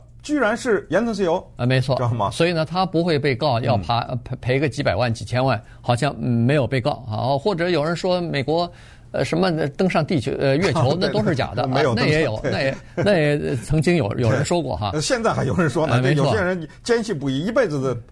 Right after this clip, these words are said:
Speaker 1: 就相信这是假的。
Speaker 2: 哎，就说是这个新冠疫情吧，这已经两三年了，
Speaker 1: 对。
Speaker 2: 对世界影响这么大，各个国家都在采取这个防御的措施。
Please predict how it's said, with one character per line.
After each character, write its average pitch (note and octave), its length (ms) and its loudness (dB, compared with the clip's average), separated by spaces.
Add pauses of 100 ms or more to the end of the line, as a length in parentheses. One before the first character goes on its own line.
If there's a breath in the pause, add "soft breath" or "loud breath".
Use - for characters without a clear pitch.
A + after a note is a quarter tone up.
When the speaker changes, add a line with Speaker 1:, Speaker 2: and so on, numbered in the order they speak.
(200 soft breath)
Speaker 1:
就 D3+ 140 -2
相 D3+ 180 0
信 C#3 300 -4
这 A#2 160 -2
是 G2+ 60 -4
假 C#2+ 180 -4
的。 D2 120 -8
Speaker 2:
哎， A#2+ 300 2
就 F3+ 160 2
说 F3 180 0
是 D#3 520 0
这 E3+ 140 -2
个 D3+ 100 0
新 F#3 180 0
冠 F#3 160 0
疫 F#3+ 80 0
情 G#2+ 240 -2
吧， B2 160 -2
这 E3+ 140 0
已 C3 80 2
经 B2 120 2
两 G#2+ 160 2
三 - 160 0
年 A2 160 0
了， B2+ 260 0
Speaker 1:
对。 D3+ 180 2
Speaker 2:
对 C3+ 40 2
世 D3+ 200 -4
界 D3 180 0
影 C#3 140 0
响 G2 160 -2
这 F#3 100 -2
么 B2+ 100 0
大， A2+ 160 0
各 C#3+ 180 -2
个 C3 100 0
国 A#2+ 100 0
家 B2+ 160 0
都 C3+ 180 -2
在 C3+ 140 0
采 B2+ 180 -2
取 G2+ 300 -4 (320 loud breath)
这 C#3+ 120 0
个 G#2 100 0
防 A2+ 200 0
御 D3 60 2
的 B2 80 2
措 A2+ 180 -2
施。 - 280 -4